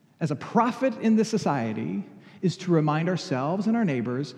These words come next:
of our ultimate divine accountability. There's someone we have to answer to. Let's use our liberty wisely. That's the first thing. Now, that's just one side of the coin.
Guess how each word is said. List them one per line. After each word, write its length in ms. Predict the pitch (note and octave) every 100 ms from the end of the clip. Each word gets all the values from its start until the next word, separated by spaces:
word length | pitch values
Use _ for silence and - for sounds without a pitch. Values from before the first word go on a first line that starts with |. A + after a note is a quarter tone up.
| - -
of 120 | D#3
our 120 | C#3+ -
ultimate 600 | G#3+ A#3 - D3 A#2 C3 - - - C#3+
divine 800 | D3+ B2 G3 F#3 C3 B2 C3+ C3+
accountability. 920 | B2+ - D3+ D#3 D3 D3 B2+ G#2 E2+ - - - - _ _ _ -
There's 160 | B2+
someone 480 | - F3 F#3+ F3+ F3+
we 80 | F3
have 240 | - F3+
to 180 | - -
answer 300 | F3 - D#3+
to. 440 | - C3+ A2 - - - - -
Let's 220 | C3 -
use 200 | D#3 C#3+
our 140 | C#3
liberty 760 | C3 D3+ F3 E3 C#3 A2 F2+ E2+ - - - -
wisely. 760 | B2 B2 A#2 G#2 - C#2 - - _ _ _ _ _ _ _ _ _ _
That's 100 | -
the 60 |
first 200 | - D#3
thing. 140 | - - - _ _ _ _ _ _ _ _ _ _ - - -
Now, 80 | E3+
that's 180 | G#3+ B3+
just 140 | A3
one 220 | F3+ C4+
side 280 | C#4+ A#3+ G#3+
of 80 | F#3+
the 40 |
coin. 360 | - F3 A2